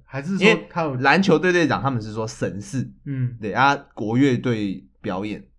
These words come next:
Speaker 1: 嗯。
Speaker 2: 是，我觉得就是啊。
Speaker 1: 就是啊，
Speaker 2: 就一定
Speaker 1: 因为那件衣服跟那个
Speaker 2: 对啊，跟手环啊，
Speaker 1: 对，对，对，对，对。
Speaker 2: 然后声音。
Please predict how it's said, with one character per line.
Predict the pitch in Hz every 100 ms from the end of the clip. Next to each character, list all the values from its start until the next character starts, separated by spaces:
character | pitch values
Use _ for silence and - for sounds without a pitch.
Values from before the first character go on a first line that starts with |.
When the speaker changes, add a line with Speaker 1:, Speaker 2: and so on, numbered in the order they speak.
| _
Speaker 1:
嗯。 | 135 127
Speaker 2:
是， | 113 117 110 98 90 - _ _ _ _
我 | - 127
觉 | 135
得 |
就 | 120 117
是 | - 117
啊。 | -
Speaker 1:
就 | 180
是 | 175 170
啊， | 135 131
Speaker 2:
就 | 190
一 |
定 |
Speaker 1:
因 | 220
为 | 220
那 |
件 | 190 196
衣 | 170 170
服 | 143
跟 | 147
那 | 156
个 | 143 131 123 - _ _ _
Speaker 2:
对 | 101
啊， | 92
跟 | 104
手 | 104 101 87
环 | 85 87
啊， | -
Speaker 1:
对， | 143 131
对， | 131
对， |
对， | 123 117
对。 | 113
Speaker 2:
然 | 92
后 | 101 98
声 | 95 - 131 127
音。 | 120 117